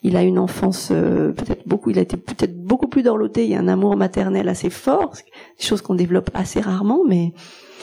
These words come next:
mais, euh, c'est, ça reste un mystère. Euh, il avance dans un pays en pleine ségrégation, euh,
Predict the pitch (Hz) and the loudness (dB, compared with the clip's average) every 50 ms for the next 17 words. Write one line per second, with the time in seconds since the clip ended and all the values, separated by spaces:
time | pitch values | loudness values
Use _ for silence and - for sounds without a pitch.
0 | - - - - - 202 196 190 185 185 185 180 180 175 175 175 175 175 170 170 | -20 -14 -4 0 2 4 4 4 4 4 4 4 4 4 2 2 2 2 0 -2
1 | 175 - - - - 302 285 262 233 - - - - - 190 190 - 160 151 170 | -4 -6 -10 -16 -14 -14 -14 -14 -14 -12 -10 -6 -2 -2 -2 -2 -2 -2 0 2
2 | 240 294 - - 220 196 208 226 - - - 294 285 262 226 208 185 180 180 170 | 0 0 0 0 0 0 0 -2 -2 -2 0 0 2 2 2 2 0 0 0 0
3 | - 170 170 - - - - 175 170 175 190 190 196 233 240 240 240 214 - 170 | 0 0 0 0 0 0 0 0 2 2 0 0 2 2 2 2 2 0 0 -2
4 | 170 185 180 175 - 190 190 190 185 170 165 160 214 214 214 - - 208 196 202 | 0 0 0 0 0 0 2 2 2 0 0 0 0 0 0 0 0 0 2 2
5 | 214 208 214 220 214 - - - 240 226 233 233 226 226 226 220 202 170 165 165 | 2 4 2 2 0 -2 -4 0 2 2 2 2 2 2 4 4 4 4 4 2